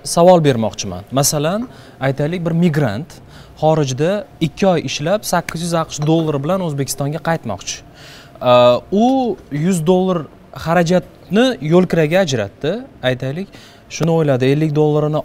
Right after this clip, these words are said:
olib qo'ysam, ertaga farzandimni maktabga jo'nata olaman. Besh yuz ming so'mga qishloqda, bilasiz, bitta oila bir oy yashashi mumkin. Endi bu yerda pulni chegirib qolayotgan odamda nima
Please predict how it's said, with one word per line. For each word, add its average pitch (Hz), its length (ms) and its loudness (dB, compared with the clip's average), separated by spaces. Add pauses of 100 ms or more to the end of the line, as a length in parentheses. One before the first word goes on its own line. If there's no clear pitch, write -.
olib 143 240 -2
qo'ysam, 147 300 -4 (120)
ertaga 151 380 -4
farzandimni 147 520 -2
maktabga 170 560 -2
jo'nata 170 280 2
olaman. 101 380 -2 (440)
Besh 156 300 2
yuz 175 120 0
ming 170 160 0
so'mga 170 400 -4
qishloqda, 165 400 -4
bilasiz, 135 300 -4 (160)
bitta 139 220 -2
oila 147 320 2
bir 156 160 -2
oy 156 160 -2
yashashi 135 300 -6
mumkin. 123 340 -8 (600)
Endi 160 240 2 (160)
bu 208 180 2
yerda 156 480 0 (220)
pulni 170 280 -2
chegirib 151 480 -4
qolayotgan 143 500 -4 (120)
odamda 120 340 -8
nima 123 260 -6